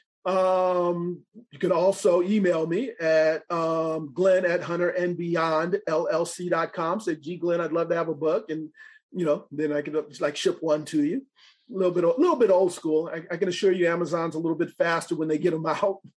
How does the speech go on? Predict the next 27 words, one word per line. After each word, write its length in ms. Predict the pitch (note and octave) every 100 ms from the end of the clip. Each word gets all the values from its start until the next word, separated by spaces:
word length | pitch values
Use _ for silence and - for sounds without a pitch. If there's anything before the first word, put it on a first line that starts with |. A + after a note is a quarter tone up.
| _ F3+ A3 B3 B3+ G3+ F3
but 320 | F3 E3 -
I, 160 | E3 D#3+ E3+
I 60 |
do 200 | D#3 F3
offer 260 | D#3+ - E3
that 220 | D#3+ D#3+
as 120 | D3
well. 280 | D#3 D3 A#2+ _ - - -
Um, 640 | A3 A3 A3 A3 G#3+ G#3+ - _ _ _ _ _ C4+
so 360 | - C4+ A#3+ A#3
that's 520 | C#4 D#4 D#4 - _ _ _ _ G3
how 340 | E3 E3+ G3+ G3+
it 200 | F#3 -
comes. 460 | A3 E3 A#2+ B2
That's 160 | E3 -
how, 160 | F#3
that's 220 | F3+ F#3+ A3
how 100 | F#3+
you 100 | D#3+
get 220 | F3 F3
to 160 | D3+ C3+
it. 80 |
And 80 | F3+
I'm 60 | G#3+
sorry, 360 | G3 F3+ F#3 G3
I, 80 |
I, 60 | F3+